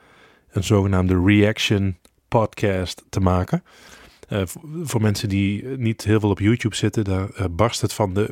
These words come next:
reaction video's. Dus mensen die reageren op een video. Eh, ja, en bij podcast, eh,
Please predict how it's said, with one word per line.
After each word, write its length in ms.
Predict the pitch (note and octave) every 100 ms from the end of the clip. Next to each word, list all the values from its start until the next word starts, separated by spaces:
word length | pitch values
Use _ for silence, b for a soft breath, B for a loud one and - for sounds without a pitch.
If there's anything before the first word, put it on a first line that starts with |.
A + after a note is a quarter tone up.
| G2+
reaction 580 | G#2 A2 A2 - G2+ G#2
video's. 640 | F2+ G#2+ A#2 G#2 A2 C3+
Dus 160 | - -
mensen 340 | G2 F2+ F#2+
die 200 | E2 E2 b b b b
reageren 720 | - F#2+ F#2+ F#2 G#2+ G#2 G2
op 160 | G2+ G2
een 160 | G2+ F2+
video. 420 | G#2 G#2 G2 A2+ B B B B B B B B
Eh, 300 | - G2 G2+
ja, 220 | A#2+ D#2
en 100 | -
bij 120 | F#2+ F#2
podcast, 600 | F#2+ - - F2+ -
eh, 100 | -